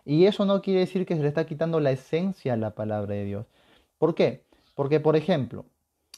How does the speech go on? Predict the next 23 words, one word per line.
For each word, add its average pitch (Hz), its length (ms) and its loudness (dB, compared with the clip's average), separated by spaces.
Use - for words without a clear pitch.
eh, 139 220 2
dicen, 147 380 0
aquí 147 340 -2
no 196 140 2
dice, 175 600 -4
como 143 200 -2
en 143 80 -2
mi 143 120 0
Reina 170 320 0
Valera, 147 500 4
"Dios 170 380 -2
fue 175 160 -4
manifestado 151 540 -2
en 143 160 0
carne". 180 520 0
Pero 165 220 4
no 196 120 2
hay 220 100 2
ningún 208 360 2
problema 208 300 4
porque 180 220 2
el 156 200 -2
texto 220 460 0